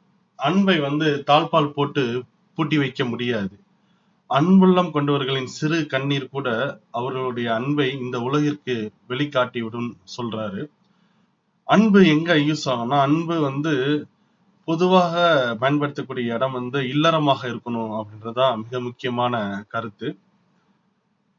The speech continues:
அன்பு எப்படி ஒரு இல்லறத்துல காமிக்கலாம்னா, அன்பு என்பது பொறுத்து போவது, அன்பு என்பது அனுசரிப்பது, அன்பு என்பது விட்டு கொடுப்பது.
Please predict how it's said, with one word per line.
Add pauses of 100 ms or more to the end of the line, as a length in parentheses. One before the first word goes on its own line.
(400)
அன்பு
எப்படி
ஒரு
இல்லறத்துல
காமிக்கலாம்னா, (760)
அன்பு
என்பது
பொறுத்து
போவது, (200)
அன்பு
என்பது
அனுசரிப்பது, (520)
அன்பு
என்பது
விட்டு
கொடுப்பது.